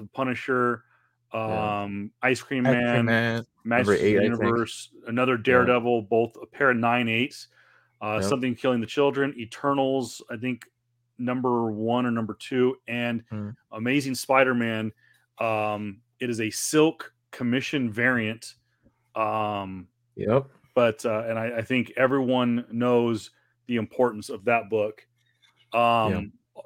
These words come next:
Speaker 1: other books that are also potentially floating out there, we don't know for sure. J R, you said a one in one thousand Berserker number one
Speaker 2: Yep.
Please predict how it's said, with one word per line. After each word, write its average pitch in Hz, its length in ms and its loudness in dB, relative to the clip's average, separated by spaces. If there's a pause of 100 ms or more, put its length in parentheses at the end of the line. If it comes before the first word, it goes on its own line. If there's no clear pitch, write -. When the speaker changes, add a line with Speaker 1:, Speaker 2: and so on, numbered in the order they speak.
Speaker 1:
other 147 240 4
books 147 340 4
that 135 120 2
are 131 100 0
also 131 680 2
potentially 131 500 -4
floating 127 380 -2
out 123 220 -2
there, 127 440 2
we 123 100 -4
don't 123 240 0
know 127 180 -2
for 120 200 -6
sure. 139 480 0 (380)
J 139 180 -2
R, 127 160 4
you 123 240 -2
said 135 320 2
a 113 160 0
one 143 580 0 (220)
in 131 320 -2
one 135 260 0
thousand 113 960 0 (600)
Berserker 147 840 2
number 135 520 0
one 113 580 -2
Speaker 2:
Yep. 98 80 -18